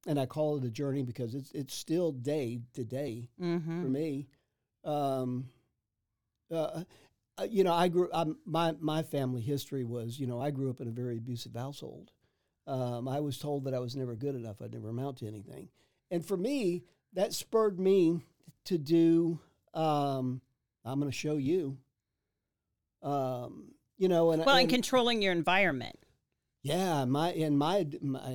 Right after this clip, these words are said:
Speaker 1: and, you know, we're, we're talking about addiction, but, you know, alcoholic, alcoholism is not the only addiction. I mean, there's other addictions. You know, there's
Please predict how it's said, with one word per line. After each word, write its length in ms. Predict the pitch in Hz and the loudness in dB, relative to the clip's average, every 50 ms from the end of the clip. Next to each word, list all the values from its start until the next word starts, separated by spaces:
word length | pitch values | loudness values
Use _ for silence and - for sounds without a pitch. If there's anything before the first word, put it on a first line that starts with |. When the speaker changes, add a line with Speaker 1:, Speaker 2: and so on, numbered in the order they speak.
| 123 - - | -8 -8 -6
Speaker 1:
and, 300 | 143 139 127 117 123 - | -4 -4 -4 -4 -6 -8
you 160 | - 165 139 | -8 -6 -6
know, 80 | 127 123 | -4 -4
we're, 160 | 127 131 131 | -4 -4 -6
we're 180 | - 127 127 131 | -6 -6 -8 -6
talking 280 | - 147 139 135 - 139 | -4 -4 -4 -4 -4 -4
about 220 | 131 127 131 117 | -4 -4 -4 -6
addiction, 400 | 110 131 185 185 - - 208 156 | -6 -6 -6 -6 -4 -6 -6 -4
but, 160 | 135 131 - _ _ _ _ _ _ _ - | -6 -6 -8 _ _ _ _ _ _ _ -4
you 80 | - 180 | 0 0
know, 100 | 160 143 | 2 2
alcoholic, 580 | 151 170 170 - 170 143 151 151 143 135 127 - _ _ _ _ - | 2 0 -2 -2 -4 -2 -2 0 0 -2 -4 -8 _ _ _ _ -6
alcoholism 680 | 165 160 165 165 175 147 143 147 147 143 135 135 139 131 | -6 -6 -4 -4 -6 -4 -2 -2 -2 -2 -2 -2 0 -2
is 200 | 131 131 151 139 | -2 -2 -4 -4
not 180 | 139 147 147 127 | -4 -4 -4 -4
the 120 | 147 139 | -4 -4
only 240 | 135 139 139 131 127 | -2 -2 -2 -2 -4
addiction. 520 | 117 120 135 202 202 - - - 135 117 | -4 -4 -6 -6 -6 -6 -8 -6 -6 -6
I 60 | 113 | -4
mean, 160 | 117 123 120 120 | -4 -4 -4 -2
there's 260 | 127 127 127 117 147 | -2 -4 -4 -4 -4
other 220 | 135 127 135 127 | -4 -4 -4 -4
addictions. 580 | 120 117 123 175 190 - - 139 117 110 110 - | -4 -4 -4 -6 -6 -6 -6 -6 -6 -6 -8 -8
You 80 | 139 123 | -8 -8
know, 80 | 117 | -6
there's 280 | 113 117 107 107 107 - | -6 -6 -8 -8 -10 -12